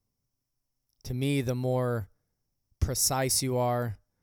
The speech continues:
with these things adding to your calendar, the better you're gonna be, the more organized you're gonna be.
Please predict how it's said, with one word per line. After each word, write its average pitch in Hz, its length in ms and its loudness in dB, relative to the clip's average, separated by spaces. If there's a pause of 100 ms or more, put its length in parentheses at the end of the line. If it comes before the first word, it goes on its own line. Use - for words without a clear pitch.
(120)
with 143 460 0
these 113 260 -2
things 113 460 -4 (280)
adding 113 480 -6 (280)
to 120 100 -6
your 110 120 -4
calendar, 123 500 -4
the 101 120 -10
better 123 460 -2 (300)
you're 123 100 -4
gonna 110 180 -4
be, 120 220 -4
the 104 100 -6
more 110 240 -8
organized 113 640 -4
you're 110 60 -8
gonna 101 180 -6
be. 98 380 -10